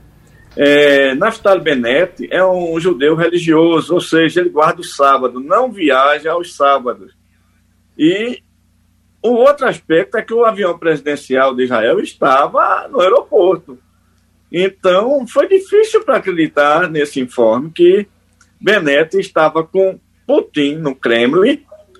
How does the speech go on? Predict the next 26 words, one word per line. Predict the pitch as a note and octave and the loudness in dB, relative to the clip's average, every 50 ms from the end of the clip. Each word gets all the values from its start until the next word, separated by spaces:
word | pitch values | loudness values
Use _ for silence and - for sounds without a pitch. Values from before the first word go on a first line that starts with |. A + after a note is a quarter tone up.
| _ - - - - - - _ _ - | _ -20 -20 -20 -20 -20 -20 _ _ -2
e | - D3+ D3+ D#3 E3 F#3 G3+ G#3+ A3 A#3 | 2 4 4 6 6 4 2 0 -2 -6
foi | G#3 - - G#3+ G#3 G3 | -6 -2 0 2 2 4
lá | D#3+ C#3+ C#3 D3+ | 4 4 4 2
pra | E3 - G3 F3+ | 2 0 -2 -2
dialogar. | E3 E3 F#3 F#3 G3 G3 G3 D#3 D3 C3 A#2 G#2+ G#2 _ _ _ _ _ _ _ _ _ _ _ _ _ _ _ _ _ - | 0 2 2 2 2 0 -2 -2 -2 -2 -2 -2 -6 _ _ _ _ _ _ _ _ _ _ _ _ _ _ _ _ _ -10
É, | - B2 C3 C3+ C3 C3 C3 C3 B2+ B2+ B2+ B2+ B2+ B2 A#2+ | -6 -6 -4 -2 -2 -2 -2 -2 -2 0 0 0 0 0 0
realmente | C#3+ F#3+ A3 G#3+ E3+ F3+ G#3 - - - | 0 -2 -2 -2 -2 -4 -4 -6 -8 -8
foi | - A#3 A#3 A3+ G#3+ G3+ G3 F#3+ F3+ E3+ E3 D3+ D3 D3 D3 - - - - | -4 -2 0 2 2 2 2 2 0 -2 -6 -8 -10 -12 -14 -16 -12 -8 -8
um | E3+ D#3+ | -6 -4
foro | D#3+ D#3+ E3 F3 F#3+ G#3 A3+ G#3+ G#3 G3 F#3 | 0 2 2 4 4 4 4 4 4 2 2
sensacional, | F3 - G3 E3+ D#3+ F3+ D#3+ D#3+ - G3 C#3+ B2 A#2+ C3 F3 G#3+ | 0 0 0 0 2 2 2 2 0 -2 0 2 2 2 2 0
que | - - | -2 -2
só | - F3 F#3 | -2 0 0
você | F3+ F#3+ F3+ - D#3+ D#3+ | 0 0 0 0 0 -2
sabia | D#3+ - F3 D3+ - - C#3+ D3+ C#3+ | 0 0 0 0 0 0 0 2 2
aí | C#3+ D#3 | 2 0
no | D#3 D#3+ | -2 -4
Brasil. | D#3 D#3 D3+ C#3 B2+ A2 A#2 B2+ C#3+ E3 G#3+ C#4 - - _ _ _ _ _ _ _ _ _ _ _ _ _ _ - | -2 0 0 0 0 -2 -6 -8 -8 -10 -10 -12 -16 -20 _ _ _ _ _ _ _ _ _ _ _ _ _ _ -4
E, | B2+ C#3+ D3 D3+ D#3 E3+ F#3+ A3+ A#3 - - - _ _ _ _ - | -2 0 2 2 2 2 2 0 -2 -6 -16 -20 _ _ _ _ -6
é, | - E3 D#3 D#3 D#3 D3+ D3 D3 C#3+ C#3 C3+ C3+ C3 C3 B2+ A#2+ A#2 A2 G#2 G2+ - | -2 -2 0 2 2 2 4 4 4 2 2 0 0 0 2 0 0 -2 -6 -10 -6
posteriormente | - F3+ E3+ D#3 - - G3+ F3+ E3+ F3 E3 C#3+ B2 B2+ D#3 F3 G3+ G3 - | -2 -2 -2 -2 -2 -2 0 0 2 2 2 2 0 -2 -2 -2 -4 -2 0
eu | G#3 G#3 F#3 F3+ F3 - - | 0 0 0 0 -4 -8 -4
confirmei | - G#3 G#3+ G#3 - - F#3 E3+ D3+ C3 C3+ C#3+ D#3+ F#3 F#3+ F#3+ F#3 - - | -2 -2 -2 -2 -2 -4 -2 -2 -2 -2 -2 -2 -2 -2 -2 -2 -4 -4 -2
apenas | F#3 G3 F#3+ - - F3+ G#3 A3 A3 G3 E3+ | -2 -2 -2 -2 -2 -2 0 0 0 -2 0
no | F3+ A#3 C4 C#4+ C#4 | 0 0 -2 -2 -2
domingo | D4 B3 G#3 E3 D#3+ F3 G3+ A3+ B3 B3 B3+ A#3+ | -2 -2 -2 -2 -2 -2 -4 -4 -4 -6 -8 -10